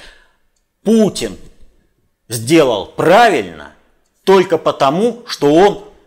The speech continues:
Путин. Я не понимаю этого, но раз это сделал Путин, значит, это правильно». Мы так ни разу не сказали. Мы всегда говорим:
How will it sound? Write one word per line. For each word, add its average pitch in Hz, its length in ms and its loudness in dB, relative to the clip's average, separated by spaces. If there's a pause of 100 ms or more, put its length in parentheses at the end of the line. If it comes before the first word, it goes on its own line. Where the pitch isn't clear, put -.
(120)
Путин. 190 340 -2 (160)
Я 185 300 -2
не 220 160 -2
понимаю 208 800 0
этого, 117 640 -2 (160)
но 139 420 0
раз 165 220 0
это 156 200 0
сделал 135 460 -4
Путин, 294 480 -2 (300)
значит, 160 400 -6
это 160 160 -4
правильно». 104 400 -4
Мы 190 440 0
так 113 300 -4
ни 113 140 -8
разу 139 480 -2 (160)
не 110 480 -10
сказали. 98 600 -8 (800)
Мы 190 140 0
всегда 208 320 2
говорим: 185 500 0